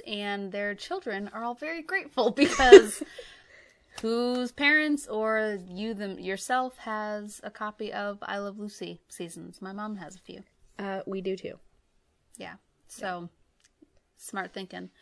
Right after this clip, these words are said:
Speaker 1: Forward thinking.
Speaker 2: Mm-hmm. They were good at marketing, like I said.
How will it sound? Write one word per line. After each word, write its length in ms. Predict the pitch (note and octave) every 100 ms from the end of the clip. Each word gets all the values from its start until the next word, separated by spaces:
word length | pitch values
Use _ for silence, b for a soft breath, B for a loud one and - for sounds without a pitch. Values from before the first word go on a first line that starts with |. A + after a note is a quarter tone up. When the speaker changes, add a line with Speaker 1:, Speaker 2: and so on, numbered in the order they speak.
| B B B -
Speaker 1:
Forward 540 | - C4 B3 A#3+ A#3
thinking. 600 | A#3+ A3+ G#3 F3 F3+ F3+ _ -
Speaker 2:
Mm-hmm. 640 | G3+ A3+ F#3 G3 D#3+ E3 _ _ _ _ _ _ _ _ _ _
They 140 | F#3 C#4
were 100 | F4
good 160 | E4+
at 60 | F#4+
marketing, 480 | D4+ F#4+ D4 C#3+ C#3
like 220 | D#3 F3+
I 80 | A3+
said. 340 | - B3+ -